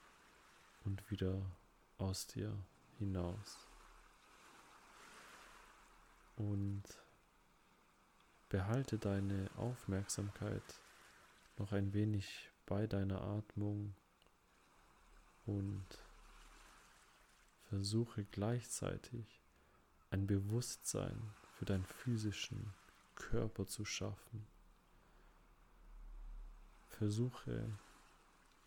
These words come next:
deine ganze Haut deines ganzen Körpers zu spüren, wie sie mit deiner Kleidung und allem anderen, was sie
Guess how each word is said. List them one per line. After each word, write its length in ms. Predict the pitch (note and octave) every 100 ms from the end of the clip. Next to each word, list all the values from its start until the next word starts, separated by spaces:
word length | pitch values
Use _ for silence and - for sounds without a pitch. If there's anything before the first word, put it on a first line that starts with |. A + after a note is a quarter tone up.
| - - - - -
deine 260 | - G2 G2 -
ganze 580 | G#2+ B2 B2 - A2+ G2
Haut 360 | G#2+ G2+ G2+ G2+
deines 340 | G2+ G2+ -
ganzen 520 | A2 A2+ A2 - A2
Körpers 760 | - G#2 G#2 - G2+ - - - - - - - - - - -
zu 160 | -
spüren, 720 | - - G#2+ G2 F#2+ G2 G2+ - - - - - - - - - - - - - - - - - - - - - - -
wie 120 | - G2
sie 340 | G2+ G2 G2+
mit 180 | G2+ G2
deiner 200 | F#2+ F#2
Kleidung 760 | - G2 G2 G#2 G2 G2 G2 F#2+ - - - - - - - - -
und 120 | G2 -
allem 280 | G#2 G2+
anderen, 580 | G2 G2+ G#2 G#2 G2 G2+ G#2
was 240 | G2 -
sie 300 | A2 G#2